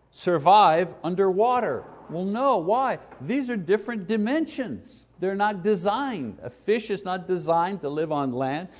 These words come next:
and a cat has not been designed to live in the water. These mortal bodies have not been designed to exist in the spirit-, in the purely spiritual dimension. We need another kind of body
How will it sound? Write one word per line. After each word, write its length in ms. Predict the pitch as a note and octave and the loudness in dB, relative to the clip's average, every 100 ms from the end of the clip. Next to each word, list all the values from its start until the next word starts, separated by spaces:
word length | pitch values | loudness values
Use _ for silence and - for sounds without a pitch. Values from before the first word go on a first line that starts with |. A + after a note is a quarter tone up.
| - - | -14 -8
and 120 | D#3 | -6
a 60 | |
cat 460 | D3+ - G#3+ A3 G3 | -6 -8 -4 -2 -2
has 180 | D3 C#3 | -4 -6
not 180 | D#3+ D#3 | -6 -6
been 160 | D#3 | -8
designed 520 | C#3 C#3 C#3+ D#3 E3 | -8 -4 -4 -4 -6
to 80 | C#3+ | -6
live 380 | B2+ C3 D3 D3+ - - - _ _ _ - | 0 4 4 2 -16 -20 -20 _ _ _ -4
in 160 | D#3+ | 0
the 100 | F3 | 0
water. 480 | F3 A3+ C#4 A#3 A2+ - - _ _ _ _ _ _ _ - | 4 4 4 2 -6 -16 -20 _ _ _ _ _ _ _ -8
These 400 | A#2 G#3+ C4 A3+ | -2 0 0 2
mortal 400 | G3+ G#3+ G#3 G3+ | 4 6 8 6
bodies 680 | E3+ F3+ E3 G#2 B2+ E3 | 8 6 6 0 -6 -4
have 160 | D#3+ C#3+ | -4 -2
not 340 | D3+ F3+ G#3+ | 0 0 0
been 180 | A3 G#3 | -2 0
designed 840 | G#3+ E3+ F3+ D#3+ B2+ C3+ F3+ F#3+ G3 _ _ _ - | 2 2 0 0 -2 -8 -10 -12 -16 _ _ _ -8
to 160 | F#3 F3 | 0 0
exist 800 | D3 A2+ C3+ F#3 D#3+ F3 - - | 0 -4 0 2 2 -4 -12 -8
in 140 | D#3 D3+ | -4 -4
the 100 | C#3 | -6
spirit-, 640 | - - G3+ F3+ E3 - - | -8 -4 0 0 -4 -10 -8
in 140 | D3+ | -4
the 100 | C#3 | -4
purely 420 | C#3 - G#3 G#3+ G#3 | -4 -2 2 2 0
spiritual 680 | - F#3 F#3 F#3 F#3 F3 | -2 -2 0 -2 -6 -8
dimension. 760 | C3+ E3 D#3+ G#3 G#3+ - G2 - - - | -4 -4 -4 -6 -6 -10 -14 -16 -20 -14
We 200 | C#3+ G#3 | -2 0
need 180 | A3+ A3+ | 2 2
another 420 | F#3 E3 A3+ A#3+ | 2 2 2 2
kind 400 | A3+ - F#3 F#3 | -4 -2 -2 0
of 220 | D3+ A2+ G2 | 0 -2 2
body 400 | C#3 B2 F#2+ | 2 2 -2